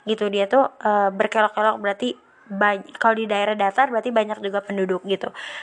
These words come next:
St-, eh, pokoknya sambil dibayangin ya. Terus habis itu, eh, contohnya sungai tiba-tiba hilang atau putus-putus, itu tuh ada, itu tuh biasanya, eh,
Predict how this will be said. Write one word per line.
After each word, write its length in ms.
St-, 260
eh, 160
pokoknya 240
sambil 320
dibayangin 480
ya. 320
Terus 240
habis 240
itu, 240
eh, 300
contohnya 420
sungai 480
tiba-tiba 480
hilang 480
atau 240
putus-putus, 640
itu 160
tuh 140
ada, 260
itu 240
tuh 80
biasanya, 640
eh, 340